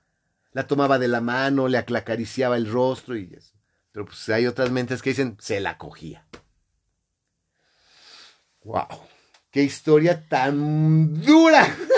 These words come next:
Speaker 2: pues sí, porque para llorarla, pues, no necesitaba abrir la caja.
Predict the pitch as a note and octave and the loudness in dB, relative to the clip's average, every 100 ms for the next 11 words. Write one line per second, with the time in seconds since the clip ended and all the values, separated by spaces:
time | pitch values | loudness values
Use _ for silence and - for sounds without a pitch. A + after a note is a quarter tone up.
0 | - - D#3+ F#4+ D4+ C4 B3+ A#3 A#3 A#3+ | 0 -6 -8 -12 -12 -12 -14 -10 -10 -8
1 | C4+ D4+ D4+ D#4 E4 A#3 A3+ A3+ A3+ A3 | -4 -4 -4 -6 -8 -10 -14 -12 -14 -18
2 | - F#3+ G#3+ G3+ F#3+ G3 F#3 G3+ F#4+ - | -20 -16 -10 -8 -8 -10 -10 -12 -16 -20
3 | _ | _